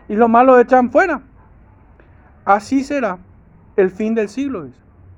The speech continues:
Utiliza obviamente una parábola, una figura, para presentar esta conclusión. "Así será el fin del siglo.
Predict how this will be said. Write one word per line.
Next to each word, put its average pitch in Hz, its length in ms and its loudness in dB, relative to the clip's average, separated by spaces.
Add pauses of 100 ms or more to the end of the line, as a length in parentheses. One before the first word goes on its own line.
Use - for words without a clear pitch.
(240)
Utiliza 190 540 -4
obviamente 262 440 -2
una 277 160 -6
parábola, 208 420 -6 (640)
una 196 240 -4
figura, 220 480 -6 (2250)
para 226 320 2 (420)
presentar 220 480 -2
esta 214 200 -2
conclusión. 196 520 -10 (140)
"Así 226 560 0
será 196 460 -2 (420)
el 185 160 -6
fin 202 180 -8
del 196 140 0
siglo. 147 340 -14